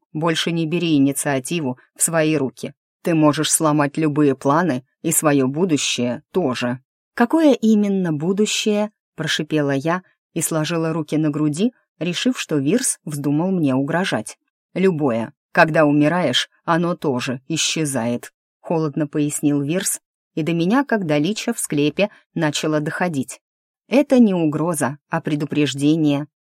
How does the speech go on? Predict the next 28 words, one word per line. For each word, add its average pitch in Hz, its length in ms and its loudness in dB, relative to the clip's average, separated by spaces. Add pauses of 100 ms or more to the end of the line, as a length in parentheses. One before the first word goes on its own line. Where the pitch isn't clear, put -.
(160)
Похоже, 165 360 0
бесстрашный 156 600 -2
некромант 160 640 -2 (220)
сегодня 160 500 0
за 165 140 -4
меня 160 320 0
испугался. 147 640 -4 (420)
И 170 120 -4
выглядело 156 480 0
это 151 280 2
вот 151 260 -4
так. - 340 -8 (160)
Сведенные 156 640 0
брови, 214 420 0 (220)
мрачный 156 500 -2
взгляд, 151 500 -4 (260)
поджатые 233 640 0
губы 190 400 4
и 233 200 2
выволочка 160 640 0
мне. 139 360 0 (400)
Что - 300 -2
ж, - 160 -6 (300)
учту, 143 540 -2
как 156 260 -2
именно 226 540 4
выглядит 143 520 0
тревога 170 580 0